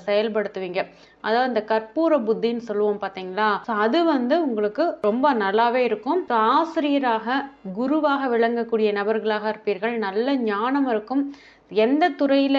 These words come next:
நீங்க போய் கத்துக்கிட்டாலுமே அந்த துறையில ஞானமிக்கவர்களாக இருக்கக்கூடியவர்கள். So, நல்ல செல்வ வளம் சேர்க்கறதுல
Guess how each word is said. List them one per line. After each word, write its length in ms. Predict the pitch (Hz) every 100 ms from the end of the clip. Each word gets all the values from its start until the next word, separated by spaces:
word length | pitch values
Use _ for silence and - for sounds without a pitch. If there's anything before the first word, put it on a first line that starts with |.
| 247
நீங்க 220 | 220 208 208
போய் 160 | 220 233 226
கத்துக்கிட்டாலுமே 720 | 208 220 220 214 202 190 214 294 277 190
அந்த 220 | 185 165
துறையில 380 | 214 240 233 214 254 254 - 208
ஞானமிக்கவர்களாக 1300 | 226 294 320 277 262 - 214 202 190 190 190 220 233 185 185
இருக்கக்கூடியவர்கள். 880 | 190 - 208 208 190 180 175 180 202 -
So, 80 | 214 214
நல்ல 180 | 254 269 240 214 233
செல்வ 280 | 240 262 269
வளம் 280 | 240 226 220
சேர்க்கறதுல 480 | 208 214 208 208